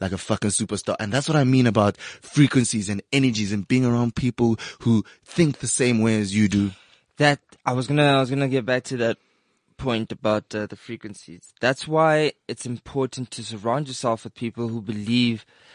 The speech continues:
Speaker 2: that it is possible for, for you as much as they believe that it's possible for themselves.
Speaker 1: Yeah.
Speaker 2: Because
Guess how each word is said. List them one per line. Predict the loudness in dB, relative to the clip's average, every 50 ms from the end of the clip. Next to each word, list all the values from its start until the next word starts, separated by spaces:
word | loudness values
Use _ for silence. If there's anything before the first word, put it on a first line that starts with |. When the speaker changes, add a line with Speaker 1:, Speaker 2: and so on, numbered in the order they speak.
| -20 _ _
Speaker 2:
that | 0 2 2
it | 2 2
is | 0 -2 -2
possible | -4 -4 -4 -4 -4 -6 -4 -4 -4 -4
for, | -4 -4 -4 -4 -2 -2 -4 -8 -12 _ _ _ _ _ _ _ _ _ _ -16
for | -6 -4 -4
you | -4 0 2 4 4 4
as | 4 2 0
much | -4 -4 -4 -6 -6
as | -4
they | -2 -2
believe | -2 -2 -4 -4 -2 -2
that | -4 -4
it's | -4 -6 -8
possible | -8 -6 -6 -6 -4 -6 -6 -4 -4 -4
for | -4 -4 -8
themselves. | -8 -4 -6 -6 -6 -6 -6 -2 -2 -2 -2 -4 -8 -16 -18 -18 -18 -18 _ -20 -14
Speaker 1:
Yeah. | -8 -4 -2 -2 -2 -2 -2 -4 -8 -12 -16 -20 _ _
Speaker 2:
Because | -2 0 2 4 4 4 4 4 2 -2 -6 -14